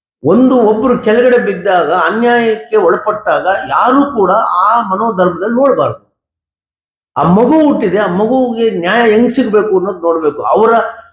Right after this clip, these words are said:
ಅವರ ವ್ಯ-, ಅವರ ನಡವಳಿಕೆಗಳನ್ನ ಇಟ್ಕೊಂಡು ತೀರ್ಮಾನ ಮಾಡೋದಲ್ಲ ಅಂತ ನಾನು ಹೇಳಿದ್ದೆ, ನಮ್ಮನ್ನ ಸಮಾಜದಲ್ಲೂ ಹೇಳಿದ್ದೆ.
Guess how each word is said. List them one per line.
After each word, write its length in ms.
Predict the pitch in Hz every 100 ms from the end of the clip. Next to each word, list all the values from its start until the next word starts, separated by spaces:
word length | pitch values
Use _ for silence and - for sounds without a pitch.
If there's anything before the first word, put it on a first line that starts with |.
| -
ಅವರ 280 | 139 190 233 240 214
ವ್ಯ-, 220 | 165 170 - - -
ಅವರ 180 | 180 202
ನಡವಳಿಕೆಗಳನ್ನ 880 | 131 156 233 247 247 233 240 233
ಇಟ್ಕೊಂಡು 420 | 240 240 247 240 220
ತೀರ್ಮಾನ 380 | 214 202 190
ಮಾಡೋದಲ್ಲ 520 | 185 160 160 156 143 135
ಅಂತ 220 | 139 156
ನಾನು 180 | 127 123
ಹೇಳಿದ್ದೆ, 360 | 113 113 - _
ನಮ್ಮನ್ನ 440 | 117 127 135 143
ಸಮಾಜದಲ್ಲೂ 680 | 139 131 170 196 180 180 156
ಹೇಳಿದ್ದೆ. 540 | 120 - _ _ _